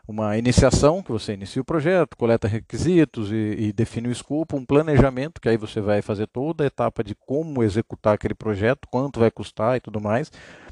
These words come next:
Você, depois você tem uma etapa de execução, que é efetivamente implementar esse projeto. Em paralelo com a etapa de execução, você tem o monitoramento e controle, que é você ficar monitorando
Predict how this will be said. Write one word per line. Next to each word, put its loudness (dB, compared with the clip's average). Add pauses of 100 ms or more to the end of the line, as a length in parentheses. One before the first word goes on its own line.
(240)
Você, -4
depois 4
você -4
tem -6
uma -2
etapa -2
de 4
execução, 2
que 0
é 2 (160)
efetivamente 0
implementar 0
esse -4
projeto. 2 (100)
Em -6
paralelo 4
com -6
a -2
etapa -2
de -4
execução, -4
você -4
tem -4
o -6
monitoramento -2
e -2
controle, -4
que 0
é 4
você 0
ficar -2
monitorando -2